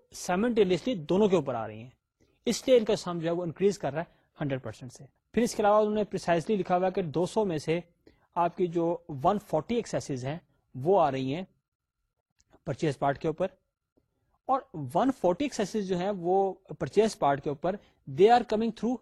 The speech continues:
the part، یعنی part کو جس نے ایکسیس کیا، فرض کے دو سو میں سے، دو سو میں سے tentatively جو ایک سو چالیس ہیں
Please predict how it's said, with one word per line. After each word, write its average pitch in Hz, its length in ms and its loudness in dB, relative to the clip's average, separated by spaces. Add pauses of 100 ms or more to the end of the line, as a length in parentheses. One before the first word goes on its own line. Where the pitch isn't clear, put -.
(160)
the 156 40 -4 (100)
part، 117 200 0 (240)
یعنی 180 160 -2 (200)
part 175 340 2
کو 247 100 0
جس 240 160 -2
نے 247 60 -4
ایکسیس - 300 -4
کیا، 226 300 0
فرض 180 120 -2
کے 214 100 0
دو 175 180 2
سو 220 120 -2
میں 208 100 0
سے، 226 160 -2 (320)
دو 185 220 6
سو 247 140 -2
میں 247 100 0
سے 240 140 -2 (180)
tentatively 220 500 0
جو 220 120 0 (160)
ایک 233 120 -4
سو 254 100 -2
چالیس 202 480 0
ہیں 208 140 0